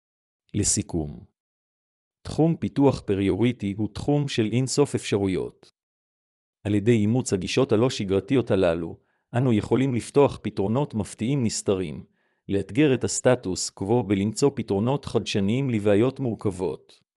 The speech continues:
בין אם זה דרך חשיבה עיצובית, ביומימיקה, משחקיות, חדשנות הפוכה, מיפוי מחשבות,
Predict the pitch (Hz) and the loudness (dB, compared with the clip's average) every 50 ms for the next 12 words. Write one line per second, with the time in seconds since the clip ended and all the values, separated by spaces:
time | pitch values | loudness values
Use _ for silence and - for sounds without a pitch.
0 | _ _ _ _ _ _ _ _ _ _ _ _ _ _ _ - 98 120 151 175 | _ _ _ _ _ _ _ _ _ _ _ _ _ _ _ -2 0 2 4 4
1 | 165 139 113 101 127 127 101 117 120 123 117 117 - - 113 - - - 101 95 | 4 2 2 2 2 2 4 4 4 4 2 0 -2 -6 -6 -4 -4 -4 0 4
2 | 113 123 135 113 104 - - 107 90 95 101 95 95 - _ _ _ _ _ _ | 4 4 4 2 -2 -4 -6 -4 -2 -2 -2 -2 -4 -6 _ _ _ _ _ _
3 | _ 110 101 104 104 110 107 104 110 107 101 101 - 107 87 69 71 - _ _ | _ -2 0 2 2 4 4 2 2 2 0 0 0 -2 -2 -2 -4 -12 _ _
4 | _ _ _ _ - 101 - - - 107 107 - - 95 95 104 101 98 - - | _ _ _ _ -6 -4 -4 -2 -2 -4 -6 -4 0 2 4 4 4 2 -2 -12
5 | _ _ _ _ _ _ _ - - 120 101 - - 135 117 127 123 120 117 - | _ _ _ _ _ _ _ -4 -2 -2 -2 0 -2 0 0 0 0 0 -2 -2
6 | - 110 - - - 98 87 78 - _ _ _ _ _ _ _ _ _ 95 95 | -2 -8 -6 -2 0 0 0 -2 -6 _ _ _ _ _ _ _ _ _ -6 -6
7 | - - 135 127 123 120 120 - - - 101 90 87 104 113 107 - - - | 0 2 2 2 2 2 0 -2 -2 -2 -2 2 4 2 2 2 0 -8 -20